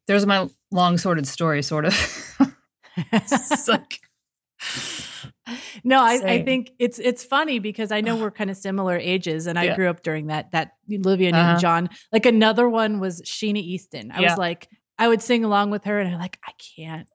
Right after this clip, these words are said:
Speaker 2: hit those notes. How is she doing that?" And eventually, once I trained my voice, you know, now I sing, you know, Phantom of the Opera and stuff. But back then,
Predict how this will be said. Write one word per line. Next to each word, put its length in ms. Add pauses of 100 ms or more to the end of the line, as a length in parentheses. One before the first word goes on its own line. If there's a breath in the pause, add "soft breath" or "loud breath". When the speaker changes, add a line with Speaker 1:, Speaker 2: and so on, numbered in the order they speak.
Speaker 2:
hit 260
those 240
notes. 360
How 160
is 80
she 160
doing 320
that?" 240 (400 soft breath)
And 360
eventually, 840
once 300
I 120
trained 360
my 160
voice, 580
you 100
know, 120
now 280
I 300
sing, 560
you 80
know, 160
Phantom 300
of 40
the 100
Opera 320
and 100
stuff. 260
But 140
back 240
then, 380